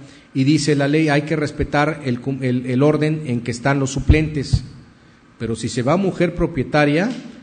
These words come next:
necesariamente tienes que hacer uso de la mujer suplente para cubrir la vacante que se está generando.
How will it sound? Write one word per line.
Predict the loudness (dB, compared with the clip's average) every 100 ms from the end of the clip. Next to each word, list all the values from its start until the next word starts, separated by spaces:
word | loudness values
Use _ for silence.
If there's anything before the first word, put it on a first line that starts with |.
| -6
necesariamente | -4 -2 0 2 2 2 2 -2
tienes | -2 -2 -2
que | -2
hacer | 0 0
uso | 2 0
de | 2
la | 2
mujer | 0 0 -2
suplente | -2 -2 2 2 0
para | 0 0 0 -4 -6
cubrir | -4 0 0 0 -4 -16 -20 -20 -6
la | 0 0 -2 -6
vacante | -6 -2 0 -2 -2
que | -10 -10
se | -12
está | -10 -10
generando. | -8 -6 -4 -2 -2